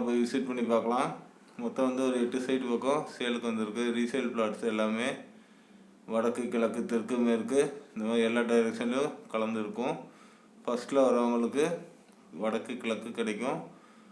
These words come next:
ஒரு வாரம், ரெண்டு, மூணு நாள் கழிச்சு வந்து சைட் விசிட்டிங் பண்றவங்களுக்கு தெற்கு, மேற்கு சைட் தான் கிடைக்கும். மொத்தமே வந்து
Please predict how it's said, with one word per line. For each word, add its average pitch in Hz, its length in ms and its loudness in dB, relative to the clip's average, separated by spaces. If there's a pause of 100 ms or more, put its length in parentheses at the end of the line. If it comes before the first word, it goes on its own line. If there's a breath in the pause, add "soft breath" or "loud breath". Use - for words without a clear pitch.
(380 loud breath)
ஒரு 113 160 2 (120)
வாரம், 127 340 4 (140)
ரெண்டு, 117 180 0
மூணு 117 140 2
நாள் 120 200 0
கழிச்சு 117 300 0
வந்து 123 240 0
சைட் 120 220 0
விசிட்டிங் 120 340 -2
பண்றவங்களுக்கு 113 500 2 (540)
தெற்கு, 120 300 -2
மேற்கு 110 280 -2
சைட் 110 220 -2
தான் 110 100 0
கிடைக்கும். 113 400 0
மொத்தமே 127 380 -2
வந்து 127 180 4